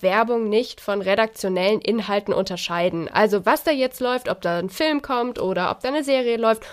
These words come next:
oder ob das eben Werbung ist, das spielt für ganz junge Kinder noch überhaupt keine Rolle. Das ist für die alle das Gleiche. Und dann geht's weiter,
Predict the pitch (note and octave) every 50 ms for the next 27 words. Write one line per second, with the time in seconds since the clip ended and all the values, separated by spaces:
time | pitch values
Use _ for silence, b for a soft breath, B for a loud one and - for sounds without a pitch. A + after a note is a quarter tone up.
0 | B B - A3 A3+ A3+ A3 A3 - F#3+ F#3+ - F3+ F#3 F#3 F3 F#3 F#3+ G#3 A3+
1 | B3 B3 G#3+ - A3 A3+ - - B B B B B B B - G#3 G#3+ A3 -
2 | - - _ _ - - - - G#3+ A3 A3 A3 - - G#3+ G#3 G3+ - - -
3 | - G3+ G3 G3+ G3 - - A#3+ D#4+ F#4 F4+ C4+ - - C#4 C#4 C4+ C4 C4 -
4 | - G#3 A3 A3 A3 - - G3+ G3+ G3 G#3+ G#3 G#3 - - - G#3+ F#3+ F#3 F#3
5 | F3 F#3 G3 A3 A3+ A3+ A3 G3+ G3 - - - - G#3 G3+ F#3 - F#3+ F#3 F#3+
6 | G3 G3 F#3+ F#3+ - - - - - - - F#3 F3+ F3 G#3 A#3+ A3+ - - F3
7 | - - B B B B B B B B B B B B B B B _ - G#3
8 | G#3+ G#3+ G#3+ G#3 G#3+ G3 - _ - _ _ - A#3 G3+ A3+ D#4+ F4+ G4 A4 A4
9 | - - - _ - - C#4+ C#4+ C#4+ - A#3 B3 B3 C4+ C#4 C4+ C#4+ D4 D4 D4+
10 | D#4